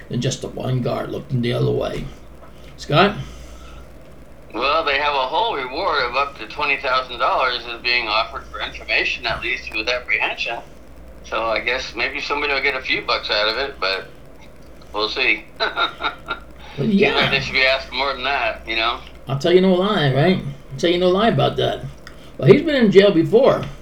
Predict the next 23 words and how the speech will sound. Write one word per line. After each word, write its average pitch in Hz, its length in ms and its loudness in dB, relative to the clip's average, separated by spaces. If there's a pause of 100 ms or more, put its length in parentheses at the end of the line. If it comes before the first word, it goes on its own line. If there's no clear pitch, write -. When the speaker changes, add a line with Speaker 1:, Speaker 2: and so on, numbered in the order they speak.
(380)
Speaker 1:
and, 139 240 6
um, 123 300 0 (200)
Speaker 2:
Yeah. 98 420 -6 (500)
Speaker 1:
you 139 80 0
know, 143 240 4 (120)
it's 143 280 0
unbelievable 175 680 8
how, 131 360 4 (160)
uh, - 320 -2 (220)
either 151 260 10
strong 165 540 6
you 196 100 12
had 170 220 10
to 170 60 4
be 175 340 4
to 139 160 2
scale 165 400 2
this, 160 220 2 (220)
be-, 139 160 8
between 143 340 4
these 139 120 8
two 196 220 8
walls, - 640 2